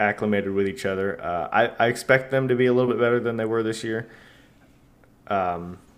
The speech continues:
next year anyways. And then, yeah, I mean, just they <laughs> need some offensive help. That's their negative because,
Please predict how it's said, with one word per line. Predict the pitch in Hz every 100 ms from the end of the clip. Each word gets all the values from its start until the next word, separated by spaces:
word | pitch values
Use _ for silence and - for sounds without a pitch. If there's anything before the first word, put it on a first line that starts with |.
| _ -
next | 113 113
year | 92 90
anyways. | 90 87 98 -
And | 101 101
then, | 104 95 92 - - _ - - - - - - - - - - _
yeah, | 127 123 -
I | 110
mean, | 123 120 92 - 131
just | 139 180 - - -
they | 160
<laughs> |
need | 147 143 - 180 170 156 - - - - _ -
some | - 127
offensive | 117 104 107 113 104 -
help. | 92 80 -
That's | 110 131 -
their | 120
negative | 98 95 92 71 71
because, | 95 - 107 -